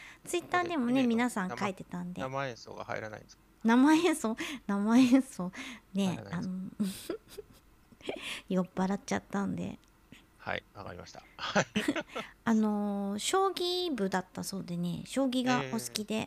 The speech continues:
Speaker 2: ー。
Speaker 1: で、そこでつながったんですけど、あと、猫ちゃんがね、好きな方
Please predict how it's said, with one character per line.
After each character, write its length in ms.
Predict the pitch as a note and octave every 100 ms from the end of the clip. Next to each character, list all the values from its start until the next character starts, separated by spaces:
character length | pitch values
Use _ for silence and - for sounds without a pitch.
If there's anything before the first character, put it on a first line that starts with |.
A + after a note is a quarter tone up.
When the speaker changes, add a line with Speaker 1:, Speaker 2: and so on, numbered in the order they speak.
| -
Speaker 2:
ー。 40 | -
Speaker 1:
で、 40 |
そ 140 | A3 C4
こ 100 | C#4
で 100 | C4+
つ 140 | -
な 160 | A#3+ A#3
が 100 | A3+
っ 40 |
た 200 | - A3
ん 80 | F3+
で 140 | F#3
す 80 | F#3
け 140 | -
ど、 280 | - F3 F3 - -
あ 100 | G3
と、 240 | F3+ F3
猫 340 | F#3+ C#4 C#4
ち 120 | A#3+ D#3
ゃ 60 |
ん 100 | E3
が 100 | D#3+
ね、 220 | D#3 E3+ F3 -
好 80 | -
き 100 | -
な 160 | E3+ -
方 100 | -